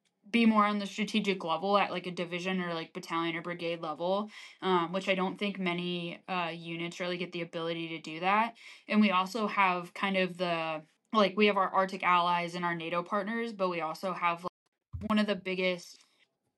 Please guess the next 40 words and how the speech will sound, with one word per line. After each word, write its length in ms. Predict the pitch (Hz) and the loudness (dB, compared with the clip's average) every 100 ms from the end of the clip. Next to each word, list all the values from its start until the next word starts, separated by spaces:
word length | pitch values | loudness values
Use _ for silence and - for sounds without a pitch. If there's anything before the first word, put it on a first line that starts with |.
| - | 2
oil 340 | 226 226 214 | 4 6 4
pipelines 640 | 214 185 185 208 202 208 196 | 2 0 0 0 2 2 0
in 100 | 190 | 0
the 120 | 180 | 0
entire 400 | 180 185 170 170 | -2 0 0 -2
country 760 | 175 175 175 180 165 151 156 - | -6 -8 -8 -8 -8 -10 -14 -10
that 260 | 180 170 - | -2 -2 0
we 140 | 180 | 0
are 160 | 180 175 | 2 0
responsible 960 | 160 - 170 156 170 170 165 156 156 | -4 -4 -4 -4 -4 -4 -4 -6 -10
for, 640 | - 202 180 165 156 139 - | -4 0 2 0 -2 -8 -4
um, 320 | 180 170 151 170 | -2 0 -2 -4
protecting 640 | 190 185 165 - 165 160 | -6 -4 -6 -6 -8 -6
that. 360 | 151 143 151 - | -4 -4 -6 -6
And 200 | 170 175 | -4 2
we're 120 | 190 | 4
also 260 | 208 202 214 | 4 4 4
really 280 | 214 202 | 6 4
close 380 | 190 190 180 180 | 2 0 0 -4
to 340 | - 185 170 165 | -6 -2 -2 -2
Russia 320 | 175 170 - | -4 -4 -4
and 240 | 180 175 170 | -4 -4 -6
things 200 | 180 175 | -6 -6
of 60 | 165 | -4
that 180 | 156 | -4
nature. 320 | 185 202 269 269 | -4 -4 -4 -6
So, 460 | - 175 165 165 - - - - | -4 -4 -4 -8 -12 -20 -20 -6
um, 560 | 185 170 156 160 156 - - | -2 0 0 -4 -8 -10 -2
I 80 | 202 | 0
think 200 | 226 240 | 2 0
it's, 120 | 214 | 2
like, 160 | 202 180 | 0 0
really 300 | 175 170 170 | -4 -2 -2
exciting 480 | 165 - 160 156 160 | -4 -4 -4 -4 -8
to 60 | |
be 160 | 156 156 | -8 -6
here 420 | 170 165 160 165 | -4 -4 -4 -8
and, 520 | - 170 156 151 156 - | -6 -6 -6 -8 -12 -8
um, 460 | 170 156 135 190 202 | -8 -6 -8 -12 -8
really 400 | 185 160 156 151 | -6 -6 -6 -10